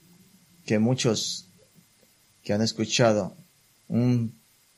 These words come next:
evangelio distorsionado, que escuchen el verdadero llamado de Jesucristo a la cruz.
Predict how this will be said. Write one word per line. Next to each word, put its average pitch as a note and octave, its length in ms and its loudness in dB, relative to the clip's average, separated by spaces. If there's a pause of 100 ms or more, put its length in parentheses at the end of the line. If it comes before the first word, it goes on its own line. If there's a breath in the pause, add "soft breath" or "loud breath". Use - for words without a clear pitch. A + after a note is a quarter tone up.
(160)
evangelio A#2 440 4
distorsionado, A#2 720 2
que A2 340 0
escuchen B2 500 -2
el A#2 80 2
verdadero A2+ 260 4
llamado A#2+ 380 4
de A#2 80 2
Jesucristo A2 500 -2
a A2 60 2
la G2+ 80 -2
cruz. F#2+ 400 -10